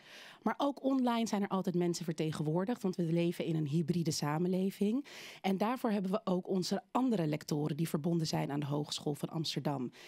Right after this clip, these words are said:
En dat zijn er inmiddels zestig, heb ik me laten vertellen. Dus dat zijn er nogal wat. En die behoren eigenlijk tot die community, hè, de familie van de Hogeschool van Amsterdam.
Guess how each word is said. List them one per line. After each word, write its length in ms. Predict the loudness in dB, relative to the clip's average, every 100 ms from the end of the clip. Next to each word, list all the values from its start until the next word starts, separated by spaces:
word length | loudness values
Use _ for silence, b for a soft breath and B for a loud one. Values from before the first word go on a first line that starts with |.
| B
En 100 | -2
dat 140 | 0 2
zijn 240 | 0 2
er 120 | 0
inmiddels 400 | 2 2 2 0
zestig, 500 | -2 0 -2 -2 -4
heb 140 | -4 -2
ik 60 |
me 100 | -2
laten 320 | 0 -2 -4 -6
vertellen. 440 | -4 -2 0 0 -2 B B B
Dus 100 | -4
dat 140 | -2 0
zijn 240 | 2 2
er 80 | 2
nogal 280 | 2 0 0
wat. 320 | 2 0 -4 B B B
En 80 | 2
die 100 | 4
behoren 300 | 4 2 2
eigenlijk 300 | 0 0 0
tot 140 | 0
die 180 | 0 0
community, 680 | 0 2 2 2 0 0 2
hè, 140 | 2 2
de 120 | 0
familie 640 | 0 2 2 2 2 0
van 140 | 0 2
de 60 |
Hogeschool 580 | 2 2 0 0 0 0
van 180 | 0 -2
Amsterdam. 640 | 0 -2 -2 0 2 0